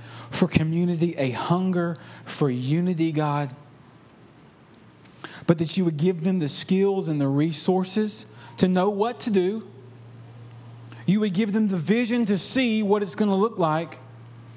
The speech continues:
that you would give them the faith to believe for it. But God, I pray right now in the name of Jesus that every person in this room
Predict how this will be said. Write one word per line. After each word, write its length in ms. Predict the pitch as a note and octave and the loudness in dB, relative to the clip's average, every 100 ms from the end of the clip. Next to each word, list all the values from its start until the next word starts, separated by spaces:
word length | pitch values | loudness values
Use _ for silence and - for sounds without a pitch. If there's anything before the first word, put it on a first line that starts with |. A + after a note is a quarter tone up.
| - - | -16 2
that 180 | F#3 F#3+ | 2 2
you 100 | A#3+ | 0
would 120 | A3+ | 2
give 200 | F#3 A3+ | 0 0
them 140 | G#3+ A3+ | 2 2
the 120 | A3 | 0
faith 460 | - A#3+ B3+ B3+ | 2 2 2 0
to 60 | B3+ | 0
believe 420 | A3 A#3 B3+ C4+ | 2 0 0 -2
for 320 | - G#3 D#3 | 0 -2 -2
it. 200 | C3 - - - - - - - - G#3 | -6 -10 -20 -20 -20 -20 -20 -18 -12 0
But 120 | F#3 | 2
God, 260 | F#3 A#3+ A#3 | 4 2 0
I 80 | G#3 | -2
pray 260 | - A#3+ | 2 2
right 340 | G#3+ G#3+ B3+ A#3+ | 2 2 0 0
now 200 | A#3 A3+ | 0 2
in 60 | |
the 80 | G3+ | 2
name 360 | F#3+ G#3 B3+ C4+ | 2 2 2 2
of 120 | A#3 | 0
Jesus 720 | F3 A3+ G3 D#3 F#3+ - - - - C4 | 2 2 0 0 -2 -4 -10 -14 -14 -2
that 120 | F#3+ | -2
every 340 | G#3+ A#3 A#3 C#4 | 2 0 2 0
person 400 | A3+ C4+ B3 B3 | 2 0 0 2
in 120 | A#3 | 2
this 220 | B3 A3+ | 2 0
room 460 | G3+ F#3 F3 G3+ | 0 2 0 -2